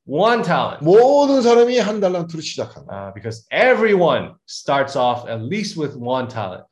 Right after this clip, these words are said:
Speaker 2: 오늘 제퍼슨 형제한테 그런 교통을 했어요.
Speaker 1: So,
Speaker 2: 차 타고 가면서 그런 교통을 했어요.
Speaker 1: so we had this fellowship with our brother Jefferson while we were going to Sorocaba.
Speaker 2: 어,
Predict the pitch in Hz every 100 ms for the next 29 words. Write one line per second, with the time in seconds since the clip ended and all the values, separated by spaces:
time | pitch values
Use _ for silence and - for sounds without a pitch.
0 | - 131 139 135 123 135 120 123 123 117
1 | 113 110 113 98 98 95 87 87 87 85
2 | 76 - - 120 110 113 - _ 135 120
3 | 107 104 98 117 - 95 101 98 110 110
4 | 110 95 87 92 78 - - - 117 127
5 | 139 143 - 156 156 156 160 147 139 131
6 | 143 127 123 151 147 143 151 139 135 139
7 | 139 139 127 143 156 156 147 _ _ -
8 | 120 131 123 143 131 85 - _ _ 98
9 | 101 101 95 90 71